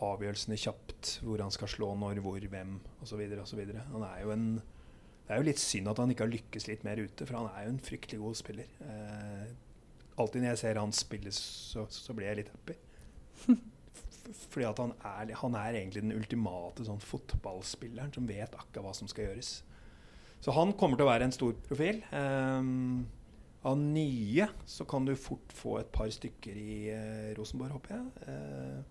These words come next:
Speaker 1: du kan få en kantspiller som heter, eh, Konradsen Seide, eller Seide Konradsen. Nå husker jeg ikke rekkefølgen på etternavnet hans, men hvis de ikke klarer å få noe ut av han i løpet av et år eller maks to, så har han gjort en fryktelig dårlig jobb.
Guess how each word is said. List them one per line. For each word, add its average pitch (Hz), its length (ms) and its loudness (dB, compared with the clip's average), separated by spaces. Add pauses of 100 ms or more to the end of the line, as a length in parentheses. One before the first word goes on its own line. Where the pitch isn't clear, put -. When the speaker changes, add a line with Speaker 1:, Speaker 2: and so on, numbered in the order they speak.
(880)
Speaker 1:
du 156 60 -6
kan 131 180 0
få - 160 -2
en 120 120 0 (120)
kantspiller 110 480 -2
som 117 160 -4
heter, 113 480 -4
eh, 110 440 -4
Konradsen 110 440 -2
Seide, 110 440 -2
eller 135 140 -4
Seide 110 300 -2
Konradsen. 110 440 -2
Nå 147 80 -2
husker 123 240 -4
jeg 104 40 -6
ikke 113 380 0
rekkefølgen 104 340 -2
på 113 80 -2
etternavnet 107 360 -2
hans, - 180 -6
men 123 240 0 (880)
hvis 139 160 2
de 180 100 8
ikke 165 140 2
klarer 147 220 8
å - 60 0
få 135 120 6
noe 139 120 4
ut 135 160 2
av 131 80 -2
han 180 200 4 (400)
i 180 80 -2
løpet 123 320 2
av 123 220 2
et - 380 -4 (160)
år 127 280 2
eller 123 140 2
maks 123 340 0
to, 160 260 2 (340)
så - 160 -2
har 123 80 4
han 120 80 4
gjort 113 100 -2
en 123 140 -4
fryktelig - 340 -6
dårlig 101 220 -2
jobb. - 120 -12